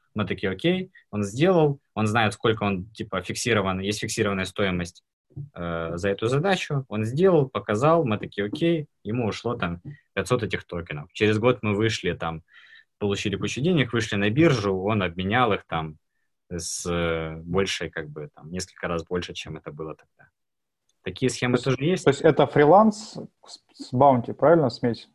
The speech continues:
Speaker 1: Да, но тебе не будет каждый, то есть если у те-, ты выпускаешь, если ты выпускаешь просто там под реальные деньги, то тебе плюс-минус любой фрилансер может взять эту работу. Если, э,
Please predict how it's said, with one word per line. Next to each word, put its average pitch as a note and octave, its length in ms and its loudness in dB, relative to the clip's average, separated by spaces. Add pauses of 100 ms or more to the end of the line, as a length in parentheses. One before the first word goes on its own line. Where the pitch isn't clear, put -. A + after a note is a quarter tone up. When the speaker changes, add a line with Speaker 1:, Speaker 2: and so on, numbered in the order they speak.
(420)
Speaker 1:
Да, B2 240 4
но A2+ 140 4
тебе F3+ 240 4
не F#3+ 80 6
будет G3 240 4
каждый, C3+ 380 2
то G#2 100 4
есть - 180 0
если C3 320 4
у B2 80 4
те-, A#2+ 160 -4
ты B2 120 0
выпускаешь, B2+ 680 0 (140)
если C3+ 180 -2
ты - 80 2
выпускаешь D3 480 4
просто G#3 380 2
там F#2+ 260 0
под G2+ 160 0
реальные G2 440 2
деньги, E2+ 360 -2
то C3 160 -2
тебе E3 320 2
плюс-минус C#3+ 600 2
любой A2 220 4
фрилансер F2 420 -2
может E2 180 -6
взять F2 140 -6
эту - 140 -8
работу. D#2+ 440 -8 (460)
Если, D3+ 520 2 (500)
э, A2 180 -2